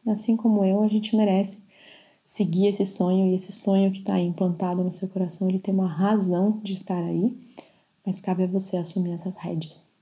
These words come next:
tá bom? Então hoje eu vou finalizar aqui, é, esse episódio dessa forma, mais poética mesmo, que eu tô toda inspirada por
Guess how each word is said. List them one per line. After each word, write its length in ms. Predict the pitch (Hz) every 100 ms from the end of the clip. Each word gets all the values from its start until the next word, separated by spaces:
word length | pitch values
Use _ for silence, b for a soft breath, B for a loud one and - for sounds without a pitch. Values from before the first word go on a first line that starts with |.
| _
tá 140 | 208 196
bom? 320 | 226 349 - _ _ 262
Então 360 | 233 240 220
hoje 200 | 220 226
eu 60 | 226
vou 260 | 214 202 202 b b b b
finalizar 680 | - 349 330 247 202 190
aqui, 400 | 190 - 190 190 - _
é, 360 | 196 180 180 165 -
esse 240 | 196 190
episódio 540 | - 185 185 185 185 185
dessa 340 | 185 214 233
forma, 460 | - 185 190 202 - B B B B _
mais 160 | 277 277
poética 480 | - 202 208 - 202
mesmo, 260 | 190 208
que 80 | 214
eu 40 | 202
tô 120 | 190
toda 240 | 196 196
inspirada 500 | 220 214 196 180 190
por 220 | 190 -